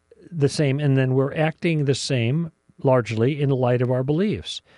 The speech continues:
Now, you're going the other way. Okay, I get it. And in good conscience, you can't hold this. I get that too. But you're the one who's changed.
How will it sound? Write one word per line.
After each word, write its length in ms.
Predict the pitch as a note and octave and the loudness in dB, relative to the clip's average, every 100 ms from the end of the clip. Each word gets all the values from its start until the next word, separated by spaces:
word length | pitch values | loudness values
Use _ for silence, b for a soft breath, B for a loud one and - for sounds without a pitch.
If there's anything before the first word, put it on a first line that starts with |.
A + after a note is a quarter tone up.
| b | b
Now, 60 | E3 | 0
you're 160 | F#3+ | 0
going 240 | F#3 E3 D#3+ | 0 0 0
the 120 | D#3 | 0
other 140 | D#3 | 0
way. 220 | D#3+ D3+ G#2+ | 0 -2 -2
Okay, 420 | D#3+ D3 A#2 D#3+ | -4 0 0 0
I 120 | D#3 | -4
get 240 | C#3+ G3 | -2 -4
it. 160 | E3 - _ b b b b b | -4 -8 _ b b b b b
And 120 | D3+ | 2
in 60 | C3+ | 2
good 180 | C#3+ | 2
conscience, 480 | - C3 B2 E3 - | 2 0 2 -2 -2
you 80 | C#3 | -4
can't 240 | - C3+ | -2 -2
hold 180 | A2+ B2 | 0 -2
this. 180 | D#3 - | -2 -4
I 60 | A2+ | -4
get 200 | A#2+ - | -4 -2
that 200 | B2 - | -6 -2
too. 200 | G#3 G#2 | -2 0
But 200 | C3 C#3+ | -2 2
you're 160 | F#3 | 0
the 120 | F#3+ | 2
one 120 | D#3+ D3 | 2 0
who's 160 | C#3+ | -2
changed. 480 | - G#3 A#2 E2 | -2 -4 -4 -8